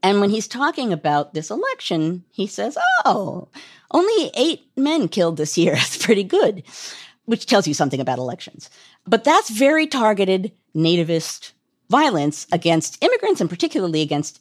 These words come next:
Catholic immigrants. Not the first time it happened. There was a similar thing that happened in eighteen fifty-six, but it pretty, sends you a pretty clear message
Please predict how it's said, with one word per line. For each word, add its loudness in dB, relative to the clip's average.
Catholic -8
immigrants. -8
Not 2
the -4
first -4
time -2
it -2
happened. -2
There 0
was -2
a -8
similar -2
thing -4
that -4
happened -4
in -2
eighteen -6
fifty-six, -6
but -2
it -2
pretty, 0
sends 2
you 2
a 0
pretty -2
clear -4
message -4